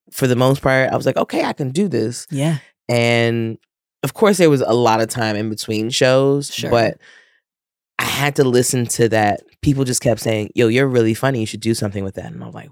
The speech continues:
Speaker 1: "I should do something with that?"
Speaker 2: What does one even do?
Speaker 1: And, <sighs> and you know what? I went to Google. I said, "I'm funny. What should I do?"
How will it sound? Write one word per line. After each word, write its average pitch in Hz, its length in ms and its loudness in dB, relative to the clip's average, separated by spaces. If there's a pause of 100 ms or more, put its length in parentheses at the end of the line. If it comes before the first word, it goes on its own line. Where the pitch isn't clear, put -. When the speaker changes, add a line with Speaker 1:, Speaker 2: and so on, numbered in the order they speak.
(120)
Speaker 1:
"I - 60 -16
should - 240 -14
do 156 160 -14
something - 380 -12
with 277 160 -8
that?" 359 240 -12 (460)
Speaker 2:
What 165 100 -10
does 170 180 -8
one 170 160 -4
even 160 240 -4
do? 175 600 -8 (100)
Speaker 1:
And, - 100 -4 (220)
<sighs> - 720 -14
and 147 180 -10
you 143 80 -10
know 170 180 -6
what? 202 280 -4
I 143 60 -8
went 196 180 -8
to 190 80 -10
Google. 247 420 -4 (960)
I - 60 -14
said, - 160 -2
"I'm 196 80 0
funny. 226 320 -2
What - 140 -6
should - 180 -4
I 220 100 -6
do?" 233 380 -4